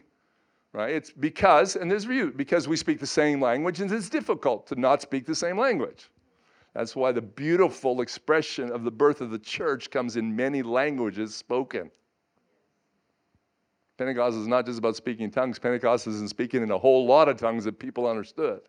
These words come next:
Right? It's the beauty of it. And so it's natural to do that. That's natural. But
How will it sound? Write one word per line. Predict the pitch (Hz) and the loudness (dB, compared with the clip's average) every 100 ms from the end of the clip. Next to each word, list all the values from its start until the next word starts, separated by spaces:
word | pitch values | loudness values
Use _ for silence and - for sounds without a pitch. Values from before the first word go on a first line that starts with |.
| _ _ _ _ _ _ _ _ - | _ _ _ _ _ _ _ _ -12
Right? | 95 104 | -8 -6
It's | 120 - | -6 -8
the | |
beauty | 104 139 175 | 0 2 2
of | 85 | 0
it. | 85 - _ _ _ _ | -4 -14 _ _ _ _
And | - | -10
so | 131 170 143 - - - | 4 6 6 2 -16 -2
it's | 160 160 | -2 -2
natural | 151 165 180 247 - - 185 165 156 | -2 2 4 4 0 0 2 2 -2
to | - 151 | -10 -6
do | 185 175 | -2 -2
that. | 131 | 0
That's | 156 - | 0 -2
natural. | 160 170 202 240 - 160 120 | -4 0 0 0 -4 -4 -2
But | 113 160 - | 4 4 2